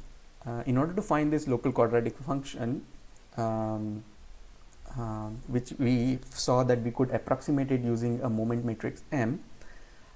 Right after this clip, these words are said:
um, basically, instead of even calculating its, um,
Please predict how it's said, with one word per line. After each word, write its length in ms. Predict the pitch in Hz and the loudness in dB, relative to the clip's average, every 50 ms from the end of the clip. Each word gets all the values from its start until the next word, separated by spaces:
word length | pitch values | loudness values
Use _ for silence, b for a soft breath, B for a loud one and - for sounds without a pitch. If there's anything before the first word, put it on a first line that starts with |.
| B B - | B B -4
um, 500 | 120 113 113 113 110 110 110 110 107 107 | -2 0 0 0 0 0 0 0 0 4
basically, 600 | 120 135 147 151 165 160 - 139 127 135 196 202 - - - - - - - - - - | 4 4 4 4 2 0 2 2 2 2 0 -2 -8 -12 -18 -20 -20 -20 -20 -20 -6 -2
instead 320 | 131 120 - - - 139 | -2 -2 -2 0 0 0
of 180 | 139 135 135 - - - | 0 0 0 -4 -2 0
even 280 | 123 123 127 131 131 | 2 4 4 4 4
calculating 680 | 127 - 120 113 117 - 147 147 147 147 151 147 147 - | 4 6 6 6 6 4 2 2 2 2 2 2 2 2
its, 280 | 131 131 - - - | 0 -2 -4 -2 0
um, 720 | 127 123 117 117 117 113 113 113 110 110 107 107 107 107 - | 2 2 2 2 2 2 0 0 0 0 0 -2 -4 -6 -8